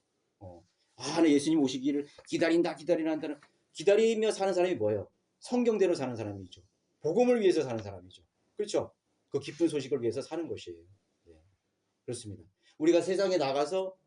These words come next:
세상의 사람들에게, 불신자들에게, 마귀의 자녀들에게 우리가 뭐를 첫 번째로 알려내니까 예수 그리스도가 살아나셨다 이거죠. 당신도 이것을 믿으면 당신도 주님과 같이 살아서 죽었지만,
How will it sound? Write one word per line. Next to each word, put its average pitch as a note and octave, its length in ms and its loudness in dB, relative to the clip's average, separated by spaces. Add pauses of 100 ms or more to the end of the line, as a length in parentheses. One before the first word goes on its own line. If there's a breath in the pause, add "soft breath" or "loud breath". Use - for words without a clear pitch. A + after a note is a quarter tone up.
(240)
세상의 E3+ 460 2
사람들에게, C#3+ 600 -2
불신자들에게, A#2 760 -2
마귀의 C3 420 0
자녀들에게 G#2+ 560 -6 (240)
우리가 C3 160 0
뭐를 D#3 440 2
첫 - 140 -20
번째로 D#3+ 280 -6
알려내니까 F#2+ 400 -8 (380)
예수 A#2+ 180 -6
그리스도가 A2 400 -6
살아나셨다 A#2+ 560 -14
이거죠. F#2+ 260 -20 (580)
당신도 D#3+ 320 0
이것을 D#3+ 320 2
믿으면 D#3+ 240 0
당신도 F#3+ 540 -2 (220)
주님과 G3+ 360 2
같이 F3+ 180 0
살아서 G3 520 -2
죽었지만, A3 580 0